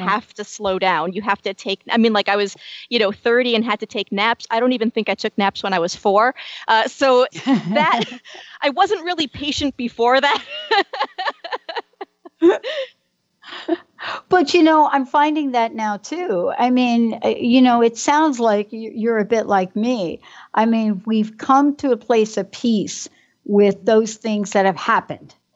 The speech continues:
Speaker 2: to us
Speaker 1: Right.
Speaker 2: along the way to being us, right? Um, and yet at the same time, we know that there's more to do. And maybe in any given point of a day,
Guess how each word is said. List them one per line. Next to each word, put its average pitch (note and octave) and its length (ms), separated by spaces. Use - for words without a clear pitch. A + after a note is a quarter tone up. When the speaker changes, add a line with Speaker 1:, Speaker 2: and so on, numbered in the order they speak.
Speaker 2:
to A3 200
us G3+ 220
Speaker 1:
Right. G3+ 80
Speaker 2:
along F#3+ 260
the F3+ 100
way F#3 300
to F3+ 60
being F3+ 380
us, - 380
right? F#3 380
Um, G3 600
and A#3+ 480
yet A#3+ 220
at A3+ 140
the A3 100
same G3+ 380
time, G3+ 600
we G#3+ 260
know G#3 640
that G3+ 200
there's G3 240
more F3+ 220
to F#3+ 120
do. G3 520
And G#3+ 220
maybe C#4+ 380
in G#3+ 240
any C4+ 440
given B3 380
point A3+ 340
of G3+ 120
a G#3+ 40
day, F#3 520